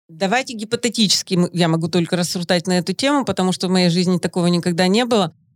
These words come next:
Я работала на кафедре в мединституте, и, и там, честно говоря, не в кого было влюбляться. М, у нас было <laughs> много женщин. Вот.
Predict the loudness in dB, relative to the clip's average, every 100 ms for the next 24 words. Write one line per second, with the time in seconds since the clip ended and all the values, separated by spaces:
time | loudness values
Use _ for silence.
0 | _ -4 0 2 0 -4 -4 -2 -2 -2
1 | -2 -2 -2 0 0 0 -2 -2 -4 -2
2 | 0 0 0 -2 -6 -8 -4 -4 -4 -6
3 | -10 _ -2 -2 -2 -4 -8 -14 -10 -6
4 | -4 -4 -2 0 0 -2 -6 -18 _ -2
5 | -2 0 0 2 2 0 -2 -2 -2 -2
6 | -6 -10 _ _ -20 -18 -14 -12 -8 -2
7 | 0 2 2 2 2 -2 -4 -4 -2 0
8 | 0 0 0 -2 -6 _ _ _ -8 -4
9 | 0 2 0